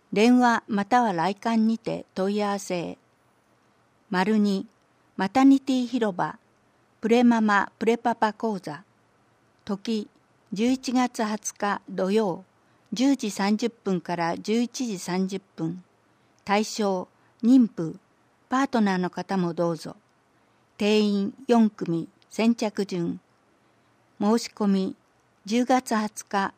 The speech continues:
水曜から。電話または来館にて問い合わせへ。丸三、身長体重測定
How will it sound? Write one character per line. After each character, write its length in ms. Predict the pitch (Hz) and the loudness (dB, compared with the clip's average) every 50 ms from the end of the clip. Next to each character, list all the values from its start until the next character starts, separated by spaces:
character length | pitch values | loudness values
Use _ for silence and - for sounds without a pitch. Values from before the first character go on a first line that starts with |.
| - | -16
水 340 | - - - 214 214 226 233 | -14 -8 -6 -4 -4 -2 0
曜 200 | 240 247 233 202 | 0 0 0 0
か 180 | - - 185 170 | -4 -4 -6 -4
ら。 200 | 165 160 - - _ _ _ _ _ _ _ _ _ _ _ - | -4 -4 -6 -8 _ _ _ _ _ _ _ _ _ _ _ -2
電 280 | 165 190 214 240 233 233 | 0 2 4 4 4 4
話 280 | 233 208 202 208 254 - - | 4 2 0 -4 -8 -10 -6
ま 160 | - 190 190 | -4 -4 -2
た 160 | - 247 247 | 0 0 2
は 100 | 240 220 | 2 2
来 240 | 180 170 170 185 196 | 0 0 0 -2 -2
館 220 | - - 220 226 | -4 -2 0 2
に 180 | 226 220 226 233 | 2 2 2 0
て 240 | - - 156 151 - - | -2 -6 -8 -8 -8 -8
問 200 | - 175 180 196 | -6 -4 -2 -2
い 80 | 202 202 | -2 -2
合 80 | 196 | -2
わ 80 | 196 196 | -2 -4
せ 180 | - - 180 | -6 -6 -6
へ。 220 | 170 165 175 180 - _ _ _ _ _ _ _ _ _ _ _ _ _ - _ _ _ _ _ _ _ _ | -6 -6 -8 -10 -14 _ _ _ _ _ _ _ _ _ _ _ _ _ -20 _ _ _ _ _ _ _ _
丸 220 | - 190 196 226 220 | -4 -2 0 -2 -2
三、 420 | - - 214 196 196 185 - - _ _ _ _ _ _ _ _ _ _ _ _ _ _ - | -2 0 0 0 0 -2 -4 -8 _ _ _ _ _ _ _ _ _ _ _ _ _ _ -18
身 300 | - - - 262 269 269 | -6 2 4 6 6 6
長 260 | - 269 247 247 240 | 4 0 0 0 -2
体 260 | - 240 226 233 240 | -2 -2 -2 -2 -2
重 220 | 233 - 233 233 226 | -2 -2 -4 -4 -2
測 300 | - - 226 214 - - | -2 -4 -4 -4 -6 -10
定 340 | _ - 175 170 165 170 | _ -6 -4 -4 -4 -6